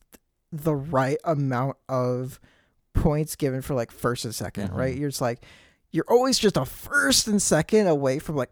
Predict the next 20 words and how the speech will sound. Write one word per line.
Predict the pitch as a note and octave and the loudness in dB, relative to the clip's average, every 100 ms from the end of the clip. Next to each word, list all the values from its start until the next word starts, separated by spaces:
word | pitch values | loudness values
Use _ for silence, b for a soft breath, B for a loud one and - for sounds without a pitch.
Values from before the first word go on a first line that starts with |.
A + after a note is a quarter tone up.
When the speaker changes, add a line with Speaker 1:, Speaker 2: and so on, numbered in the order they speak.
| - | -2
Speaker 1:
passing | - E3 D#3+ D3 | 0 0 -2 -4
the | |
person | B2+ C3 A#2+ | -2 -4 -4
in | B2 | -8
front | - A#2 | -6 -8
of | A#2+ | -8
you | - A2+ D#3+ | -12 -10 -4
Speaker 2:
Yeah. | |
Speaker 1:
kind | - B2+ | 0 0
of | A#2 | 0
Speaker 2:
And | B2+ | 0
that, | A#2+ | -2
Speaker 1:
thing. | C3+ | -2
Speaker 2:
that's | C3 D3+ | -4 -4
what's | D#3+ | -6
kinda | - C3+ | -4 -4
nice | A#2 A2 | -2 -4
about | - F#2 | -2 -2
right | F2 E2 | -2 -6
now | C3 B2+ | -8 -8